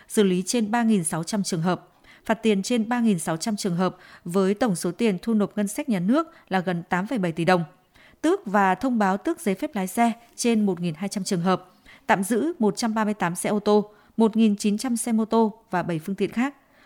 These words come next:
Các hành vi vi phạm chủ yếu là không đội mũ bảo hiểm, chở quá số người quy định,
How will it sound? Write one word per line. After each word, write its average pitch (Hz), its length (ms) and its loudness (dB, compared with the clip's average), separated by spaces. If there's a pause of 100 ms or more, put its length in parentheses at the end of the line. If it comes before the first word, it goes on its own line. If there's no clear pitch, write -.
(220)
Các 330 140 0
hành 233 160 2
vi 233 200 0
vi 233 140 0
phạm 208 220 -2
chủ 180 200 -2
yếu 190 380 0 (260)
là 196 220 2
không 285 240 -2
đội 208 100 4
mũ 190 100 -2
bảo 247 180 0
hiểm, 180 280 4 (400)
chở 208 180 2
quá 196 200 -2
số 247 160 -4
người 262 140 0
quy 233 160 0
định, 233 160 4